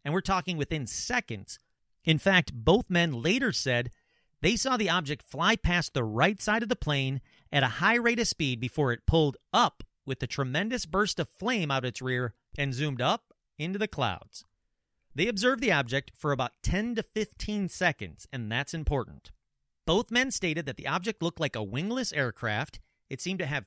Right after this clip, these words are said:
two rows of windows through which glowed a very bright light, as brilliant as a magnesium flare, and they claimed the object was a hundred feet long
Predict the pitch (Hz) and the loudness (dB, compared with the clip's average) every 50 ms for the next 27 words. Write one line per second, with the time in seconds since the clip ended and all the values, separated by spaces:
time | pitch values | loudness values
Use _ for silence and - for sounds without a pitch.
0 | _ - - - 175 220 240 233 214 220 233 226 214 202 139 123 190 262 285 247 | _ -12 -6 -4 -2 -2 0 2 2 2 2 0 -2 -4 -2 0 0 0 0 2
1 | 170 139 120 123 147 - - - 143 143 135 143 139 - - - 139 147 156 160 | 2 2 2 2 0 -2 -4 -4 -4 0 0 0 -2 -2 -6 -4 -2 -2 -2 -2
2 | - 120 123 120 101 98 113 117 135 175 208 190 156 175 190 220 220 - 156 139 | -2 -4 -6 -8 -6 -4 -4 -4 -2 -2 -4 -2 -2 -2 -2 -2 -2 -4 -4 -2
3 | 120 113 120 151 - - - _ _ _ _ _ _ _ _ _ _ - 147 143 | -2 0 -2 -4 -6 -10 -18 _ _ _ _ _ _ _ _ _ _ -8 -6 -6
4 | 127 107 - 135 139 160 196 208 220 220 - _ - - 139 117 123 120 113 120 | -6 -6 -6 -4 -4 -2 -2 -4 -6 -6 -8 _ -8 -6 -6 -4 -4 -6 -4 -4
5 | 120 107 117 123 156 190 208 196 190 214 202 175 147 - - - 156 190 185 131 | -6 -6 -6 -6 -6 -6 -6 -6 -4 -4 -6 -6 -8 -10 -12 -8 -6 -4 -2 -2
6 | 104 95 92 110 123 _ _ _ _ _ _ _ _ - - 135 143 139 - 151 | -2 -2 -4 -8 -10 _ _ _ _ _ _ _ _ -10 -6 -4 -4 -4 -4 -4
7 | 190 240 285 269 240 165 143 135 120 113 156 151 - 120 120 104 107 - - - | -4 -2 -2 -2 -2 0 0 0 0 -2 -4 -6 -4 -6 -6 -6 -6 -8 -4 -4
8 | 170 214 247 262 196 - 247 240 - 165 160 151 143 139 143 160 156 | -4 -2 -2 -4 -4 -4 -6 -6 -4 -2 -2 0 0 0 -2 -4 -6